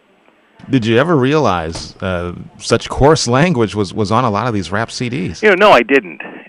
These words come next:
Speaker 2: And, um, that's partly my responsibility, I understand. But, uh, this is my oldest daughter, and, uh, she's just getting into this. You know, she's been buying Britney Spears and Spice Girls and that kind of thing. So this is our first exposure to this kind of music. You know, back,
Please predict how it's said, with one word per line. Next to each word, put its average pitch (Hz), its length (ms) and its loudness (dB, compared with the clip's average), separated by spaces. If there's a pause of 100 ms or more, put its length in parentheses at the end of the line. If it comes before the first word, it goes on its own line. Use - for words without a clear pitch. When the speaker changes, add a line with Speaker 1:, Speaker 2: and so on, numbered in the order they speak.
Speaker 2:
And, 101 260 -6
um, 87 400 -2 (340)
that's 110 180 -2 (220)
partly 95 280 -2
my 90 420 -2
responsibility, 87 720 -6
I 80 120 -4
understand. 80 500 -10
But, 76 200 -10
uh, 78 160 -12 (440)
this 95 120 -14
is 90 120 -14
my 80 260 -8 (220)
oldest 113 300 -6
daughter, 76 360 -4 (180)
and, 76 460 -16
uh, 76 300 -14 (260)
she's 90 120 -14
just 85 180 -12
getting 85 200 -8
into 98 160 -8
this. 78 240 -10
You 80 80 -16
know, 73 60 -16
she's 80 100 -20
been 80 200 -18
buying 78 240 -8
Britney 73 280 -12
Spears 73 360 -12
and 71 200 -20 (460)
Spice 80 320 -4
Girls 73 180 -10
and 76 80 -20
that 85 200 -14
kind 73 140 -18
of 73 100 -20
thing. 69 220 -16 (640)
So 151 80 0
this 156 80 -10
is 143 80 -2
our 98 120 2
first - 220 -6
exposure 87 460 -6
to 73 60 -14
this 78 160 -14
kind 73 140 -14
of 73 60 -20
music. 76 300 -20
You - 60 -20
know, 76 80 -14
back, 90 200 -4